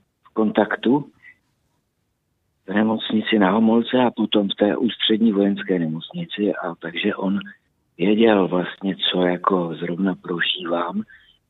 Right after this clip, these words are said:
a co se děje. Na rozdíl ode mě, já jsem to nevěděl. A protože jsem byl v umělém spánku, tak jsem nevěděl vlastně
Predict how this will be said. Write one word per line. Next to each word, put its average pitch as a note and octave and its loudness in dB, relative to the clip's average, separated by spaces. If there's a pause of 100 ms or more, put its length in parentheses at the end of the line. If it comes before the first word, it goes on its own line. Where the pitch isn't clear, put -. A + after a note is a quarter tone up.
(160)
a - -14
co - -6 (120)
se G#2+ 2
děje. F#2+ 2
Na F2 0
rozdíl A#2 4
ode G#2+ 2
mě, A2 0 (600)
já E2 -6
jsem F#2 -6
to G2 0
nevěděl. F2+ -2
A - -10
protože B2 -2 (100)
jsem C#3+ 4
byl D3 4
v - -18
umělém B2 4
spánku, F#2+ -2
tak F#2 0
jsem F#2 -2
nevěděl F2+ 0
vlastně D#2+ -6